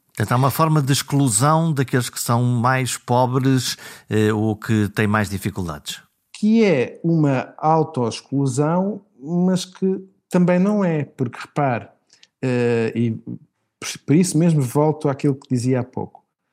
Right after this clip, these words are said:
Speaker 2: Quando a agenda política está dominada por temas que não interessam nem aos menos instruídos, nem aos mais pobres, nem aos mais jovens,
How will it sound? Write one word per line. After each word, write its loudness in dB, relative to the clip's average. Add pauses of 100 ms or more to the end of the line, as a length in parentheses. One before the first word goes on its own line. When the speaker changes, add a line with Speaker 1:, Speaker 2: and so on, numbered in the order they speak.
(1000)
Speaker 2:
Quando 2 (460)
a 0
agenda 2
política -2 (640)
está -2
dominada 2
por -8
temas -2
que -8
não 2
interessam -2 (220)
nem 0
aos -2
menos 0
instruídos, -2 (180)
nem 2
aos -2
mais 0
pobres, -2 (120)
nem 2
aos -2
mais -2
jovens, -6